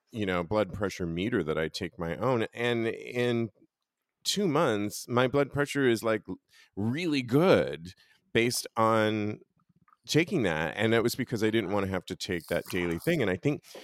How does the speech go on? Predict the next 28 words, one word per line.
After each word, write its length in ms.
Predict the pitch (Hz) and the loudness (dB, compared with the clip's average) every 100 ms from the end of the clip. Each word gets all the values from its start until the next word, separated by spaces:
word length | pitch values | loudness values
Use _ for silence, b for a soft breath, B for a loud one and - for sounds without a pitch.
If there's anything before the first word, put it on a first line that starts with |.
| B - | B -4
taking 600 | 147 143 156 135 110 101 | -2 -2 -2 -2 -2 -2
daily 300 | 113 113 110 | -2 0 2
medication, 520 | 98 90 - 85 - | 0 0 -4 -4 -2
if 100 | 98 90 | -4 -4
you 60 | |
have 240 | 95 107 110 | -4 -4 -2
to, 80 | 95 | -2
and 80 | 90 | -2
it's 140 | - | -6
keeping 300 | - 110 101 | -10 -6 -2
you 180 | 95 82 | -2 -2
alive, 520 | 78 107 117 87 82 85 | 0 2 2 2 -2 -6
is 100 | - | -6
so 240 | - 98 | -2 -2
important, 640 | 82 - - 139 - 92 80 | -2 -4 0 0 0 -4 -2
obviously. 840 | 85 78 85 - 85 82 85 87 - 95 113 | -2 -2 -4 -4 -4 -2 -2 -4 -10 -16 -12
Who 80 | 101 | -6
wouldn't? 460 | 104 151 98 92 b b b b _ - | -2 0 0 -2 b b b b _ 4
But 540 | 123 113 98 92 90 - _ _ _ | 6 8 6 4 2 -4 _ _ _
if 220 | 117 - | -6 -6
you 380 | 101 117 131 143 | -4 0 4 4
have, 220 | 131 123 85 110 | 4 2 0 -6
if 120 | - | -2
there's 220 | 113 117 | 0 2
alternatives 920 | 101 - - 117 151 139 92 90 85 | 0 0 -6 -2 0 0 2 2 2
or 80 | 98 | -2
that 200 | 87 85 | 0 0
reminder 1080 | 87 80 78 80 123 156 123 104 87 85 82 | 0 -2 -2 0 2 2 2 2 2 0 -4